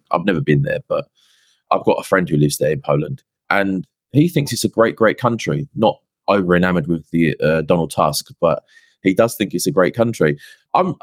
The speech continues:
I, I, I would look at this as, um,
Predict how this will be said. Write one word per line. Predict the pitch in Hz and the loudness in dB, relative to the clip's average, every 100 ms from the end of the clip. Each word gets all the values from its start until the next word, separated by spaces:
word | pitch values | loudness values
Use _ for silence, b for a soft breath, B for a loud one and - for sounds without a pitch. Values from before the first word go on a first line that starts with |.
| - | -2
I, | - - 160 175 156 - - | 0 2 4 4 4 2 2
I, | 143 | 4
I | |
would | 151 143 | 4 4
look | 139 147 | 2 2
at | - - | 0 0
this | 104 - - | -2 -2 -4
as, | 98 98 92 87 - - | 0 0 0 -2 -4 2
um, | 92 90 87 87 | 4 4 2 -4